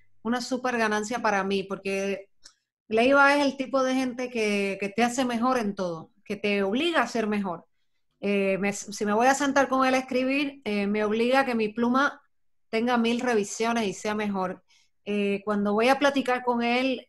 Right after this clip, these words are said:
tiene una calidez humana y una, una manera de pensar y de ver la vida que siempre uno se quiere comportar mejor, uno quiere ser mejor persona. Eh, cuando vas a tocar con él, de la manera en que ejecuta su guitarra y agarra,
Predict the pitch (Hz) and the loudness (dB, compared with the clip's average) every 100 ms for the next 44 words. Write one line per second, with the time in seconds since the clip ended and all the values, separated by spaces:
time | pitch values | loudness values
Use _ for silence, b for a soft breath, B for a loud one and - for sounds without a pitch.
0 | _ 208 214 254 - 220 226 240 240 220 | _ -4 0 -2 -4 -4 -2 0 0 0
1 | 214 214 220 233 233 233 240 254 240 214 | 0 -2 -2 0 0 2 2 -2 -2 -2
2 | 208 220 - 220 226 220 220 233 226 214 | 0 -2 -2 -2 -2 0 2 2 2 0
3 | 202 - 226 226 214 220 233 233 240 254 | -4 -4 -2 0 0 2 4 4 2 0
4 | B B B _ _ 220 208 220 208 160 | B B B _ _ -2 0 -4 -2 -2
5 | - _ - 233 240 233 269 320 - 220 | -4 _ -8 -6 -4 -2 2 2 0 -2
6 | 208 - 196 196 190 180 190 214 254 254 | -4 -2 -2 -2 -4 -6 -6 -4 -2 -2
7 | 247 294 285 233 214 214 196 208 190 180 | -2 0 0 -2 -2 -4 -4 -6 -4 -4
8 | 185 b b _ 208 208 208 208 202 202 | -6 b b _ -4 -2 0 0 -2 -2
9 | 226 214 214 214 - 214 240 247 262 269 | -2 0 2 0 0 2 2 2 4 4
10 | 269 277 262 269 294 302 226 202 196 202 | 4 4 4 2 2 2 0 0 -2 -2
11 | 254 247 247 247 240 262 254 277 269 254 | -2 -2 -4 -6 -2 -2 2 4 6 6
12 | 247 247 233 226 240 262 262 247 233 240 | 2 -2 -2 0 0 2 2 4 2 4
13 | 269 | 2